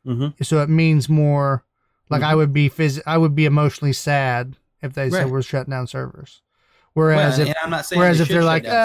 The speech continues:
Speaker 2: "Ah, we're,
Speaker 1: servers,
Speaker 2: we're
Speaker 1: they just
Speaker 2: shutting down this Call of Duty and making a, a new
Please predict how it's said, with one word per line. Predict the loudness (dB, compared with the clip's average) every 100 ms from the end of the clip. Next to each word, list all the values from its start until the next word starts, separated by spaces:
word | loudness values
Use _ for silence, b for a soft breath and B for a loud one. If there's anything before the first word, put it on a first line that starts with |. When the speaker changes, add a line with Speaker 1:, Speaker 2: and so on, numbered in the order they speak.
| 2
Speaker 2:
"Ah, |
we're, | 2 0
Speaker 1:
servers, | 0
Speaker 2:
we're |
Speaker 1:
they | -4
just | -4
Speaker 2:
shutting | -6 -4
down | -4 -4
this | -6
Call | -6 -6
of | -6
Duty | -8 -10
and | -10
making | -12 -12 -16
a, | -20 -20
a | -20
new | -18 -18